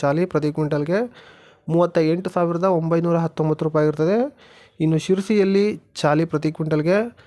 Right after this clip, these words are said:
ಮೂವತ್ತೊಂಬತ್ತು ಸಾವಿರದ ಇನ್ನೂರ ನಲವತ್ತೊಂಬತ್ತು ರೂಪಾಯಿ ಆಗಿರುತ್ತದೆ. ಇನ್ನು ಸಿದ್ದಾಪುರದಲ್ಲಿ ಮೂವತ್ತ ಎಂಟು ಸಾವಿರದ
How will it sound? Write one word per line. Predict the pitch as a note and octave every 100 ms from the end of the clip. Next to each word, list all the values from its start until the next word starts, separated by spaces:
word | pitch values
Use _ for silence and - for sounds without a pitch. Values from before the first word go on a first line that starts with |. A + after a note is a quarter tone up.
| _ _ _ - - D#3
ಮೂವತ್ತೊಂಬತ್ತು | E3 F3 - E3 F3 -
ಸಾವಿರದ | E3+ E3+ F#3 F3+
ಇನ್ನೂರ | E3 E3+ E3+ D#3+
ನಲವತ್ತೊಂಬತ್ತು | D#3 D#3+ D#3+ D#3 D#3
ರೂಪಾಯಿ | D3+ D#3
ಆಗಿರುತ್ತದೆ. | D#3 C#3+ F3+ A3
ಇನ್ನು | D#3+ D#3
ಸಿದ್ದಾಪುರದಲ್ಲಿ | D#3+ D#3 D#3+ D#3+ D#3+ E3 F#3+ A3 E3
ಮೂವತ್ತ | D#3 D3+ D3+ D3 D3
ಎಂಟು | D#3+ E3
ಸಾವಿರದ | D#3+ D#3 D#3+